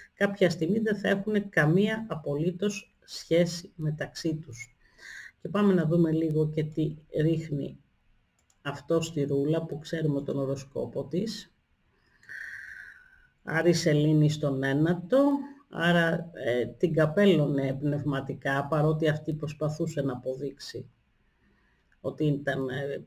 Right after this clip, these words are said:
πολύ έξυπνη. Ο Δίας της είναι πάνω στον Άρη του, άρα αυτή τον έκανε να νιώθει μάγκας, έτσι. Και ο χείρονάς της πάνω στη σελήνη του και ο χείρονάς του πάνω στον ήλιο της. Ωραίο, ένα σεξ είναι το παιδικό τραύμα του άλλου, έτσι.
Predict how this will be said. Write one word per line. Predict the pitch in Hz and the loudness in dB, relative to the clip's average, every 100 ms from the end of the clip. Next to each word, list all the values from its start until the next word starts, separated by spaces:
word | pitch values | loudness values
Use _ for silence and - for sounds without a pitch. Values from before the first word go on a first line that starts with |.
| _ | _
πολύ | 170 160 151 | 2 4 4
έξυπνη. | 139 139 - 156 180 208 | 4 0 -6 -4 0 2
Ο | 185 | 4
Δίας | 156 196 185 | 6 6 6
της | - 156 | 2 -2
είναι | 175 156 | 2 2
πάνω | 156 151 156 | 2 2 2
στον | - 147 139 | 0 0 0
Άρη | 143 147 147 | 0 -2 -2
του, | - 175 | 0 0
άρα | 165 | 0
αυτή | 165 175 | -2 -2
τον | 175 170 | 0 0
έκανε | 170 165 151 | 0 2 2
να | 143 | 2
νιώθει | 156 175 175 180 | 4 2 2 2
μάγκας, | 196 208 131 139 175 | 4 4 2 -2 -4
έτσι. | 151 147 - 214 165 - - - - - - - - _ | -4 -4 -2 -2 -2 -4 -16 -18 -16 -16 -16 -16 -18 _
Και | 175 | 0
ο | |
χείρονάς | 160 220 202 175 202 240 | 2 4 6 6 4 2
της | - - | -2 -4
πάνω | - 220 214 | 0 2 2
στη | 202 165 | 0 -4
σελήνη | - 156 160 190 233 | 0 2 4 4 2
του | 240 285 - | 0 -2 0
και | 202 | 0
ο | |
χείρονάς | - 247 233 190 190 220 220 | 0 0 2 4 4 4 0
του | 277 | -4
πάνω | 247 247 262 | 0 0 2
στον | 254 233 | 2 2
ήλιο | 254 220 151 139 | 4 6 4 2
της. | 135 127 - - - | -4 -6 -8 -16 -10
Ωραίο, | 175 196 180 165 185 | -6 -2 0 2 4
ένα | 196 185 | 4 2
σεξ | - 196 196 | 0 -2 -2
είναι | - 170 | -2 0
το | 156 | 0
παιδικό | 151 160 180 190 - 202 | -2 0 0 -2 -2 -4
τραύμα | 202 202 202 196 | 0 0 2 2
του | 196 190 | 2 2
άλλου, | 185 151 139 | 4 2 0
έτσι. | 147 151 - 190 - | -2 -6 -2 -2 -2